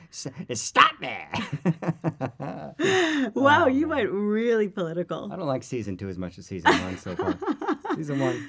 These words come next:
Speaker 1: season one was just me sitting around talking about, m-, remember when I couldn't figure out what to do with the hair, air hockey table? Remember
Speaker 2: Yeah.
Speaker 1: that in
Speaker 2: Oh,
Speaker 1: the old
Speaker 2: God.
Speaker 1: days?
Speaker 2: That
Speaker 1: Yeah.
Speaker 2: seems like six years ago.
Speaker 1: Yeah. Maybe people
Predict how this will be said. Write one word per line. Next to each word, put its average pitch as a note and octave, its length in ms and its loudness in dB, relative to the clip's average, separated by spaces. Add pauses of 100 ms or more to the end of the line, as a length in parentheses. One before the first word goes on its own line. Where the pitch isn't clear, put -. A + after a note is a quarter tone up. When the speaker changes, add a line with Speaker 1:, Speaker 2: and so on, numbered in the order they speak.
(140)
Speaker 1:
season C#3+ 320 2
one C#3 140 2
was B2+ 120 -2
just A#2 200 -4
me B2+ 120 0
sitting A#2+ 300 -4
around A2+ 220 0
talking G#2+ 280 0
about, G#2+ 220 0
m-, A2 120 -4
remember C#3 500 0
when C3+ 80 0
I A#2+ 80 -2
couldn't C3 240 -4
figure B2+ 180 -2
out C3 80 -2
what A2+ 80 -8
to A2+ 80 -8
do B2+ 80 -4
with A2 100 -6
the A2 60 -2
hair, A2+ 300 -2
air A2+ 160 2
hockey B2+ 260 -2
table? C3 420 -4 (280)
Remember A3 180 4
Speaker 2:
Yeah. G3 80 4
Speaker 1:
that C#3 140 4
in - 40 -
Speaker 2:
Oh, C4 100 4
Speaker 1:
the - 80 2
old F3+ 180 4
Speaker 2:
God. A3+ 80 2
Speaker 1:
days? - 160 -4
Speaker 2:
That A3 160 -2
Speaker 1:
Yeah. - 60 -14
Speaker 2:
seems C4+ 220 2
like F#3 200 -2 (400)
six - 320 -8
years A#3 240 -2
ago. E3+ 420 -2
Speaker 1:
Yeah. D#2 160 -16 (220)
Maybe G#2 240 0
people G#2 440 -4